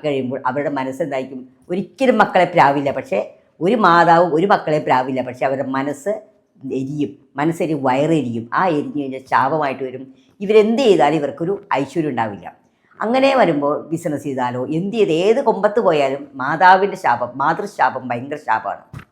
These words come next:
ആ ശാപം മാറ്റാനായിട്ട് എന്ത് ചെയ്യണം? <clears throat> മാതാവിനെ പോയി കണ്ട് മാതാവിന് വസ്ത്രങ്ങൾ,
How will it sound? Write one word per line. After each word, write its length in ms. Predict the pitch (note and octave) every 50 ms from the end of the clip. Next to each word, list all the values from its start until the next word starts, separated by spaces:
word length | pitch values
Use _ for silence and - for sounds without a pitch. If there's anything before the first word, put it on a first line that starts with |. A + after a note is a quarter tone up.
| _ _ _ _ _ _ _ _ _ _ _ _ -
ആ 160 | - F#3+ B3
ശാപം 400 | A#3+ - G#3 F#3 D#3+ D#3+ D3+ D3
മാറ്റാനായിട്ട് 580 | D3 C#3 B2+ - A#2+ B2 B2+ B2 A#2+ A2+ A#2 B2+
എന്ത് 200 | - C3+ C3+ C#3+
ചെയ്യണം? 280 | C3+ B2+ B2 B2 A#2 - -
<clears throat> 340 | F#3+ - - - G3 F3 D3+
മാതാവിനെ 580 | D3 D3+ E3+ F#3+ F#3+ A3 G#3+ G3+ E3+ D#3 C#3 C3
പോയി 200 | B2+ B2+ B2 A#2 -
കണ്ട് 500 | A#2 A2+ A#2 B2 D#3 E3+ F3+ F3+ - - _ _ -
മാതാവിന് 560 | D3 D3+ E3 F3+ G#3 G#3+ A3 F#3+ F3 D#3 C#3+ C3+
വസ്ത്രങ്ങൾ, 800 | B2+ B2 A#2+ - - D3 D3 C#3+ C#3 C#3 C#3 C#3 C#3+ D3+ D#3